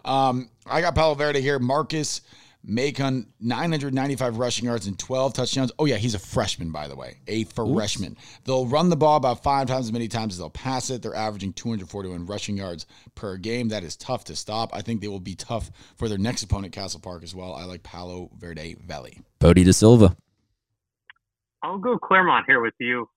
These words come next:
Speaker 3: Um, I think Claremont goes out there, like I said, with Kearney, and, um, they'll be the two ones to get wins this year. I think Claremont's played a tougher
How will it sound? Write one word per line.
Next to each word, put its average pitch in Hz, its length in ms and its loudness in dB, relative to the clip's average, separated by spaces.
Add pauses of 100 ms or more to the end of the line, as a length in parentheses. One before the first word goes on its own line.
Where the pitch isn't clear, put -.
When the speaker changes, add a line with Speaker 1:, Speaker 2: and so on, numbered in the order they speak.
(120)
Speaker 3:
Um, 117 380 -2
I 117 140 -6
think 120 140 -8
Claremont 127 400 -4
goes 113 200 -4
out 117 220 -4
there, 113 360 -2 (100)
like 107 180 -2
I 107 80 -2 (100)
said, - 140 -4
with 107 100 -16 (120)
Kearney, 117 260 0
and, 104 140 -6 (420)
um, 104 260 -4
they'll 107 120 -4
be 107 300 -4 (320)
the - 60 -20 (120)
two 143 100 0
ones 113 200 -4 (100)
to 107 60 -6
get 110 160 -2
wins 107 260 -6
this 110 100 -8 (100)
year. 107 180 2
I 104 80 -2
think 117 160 -4
Claremont's 113 440 -2
played 117 140 -2
a 101 60 -8 (100)
tougher 107 180 -4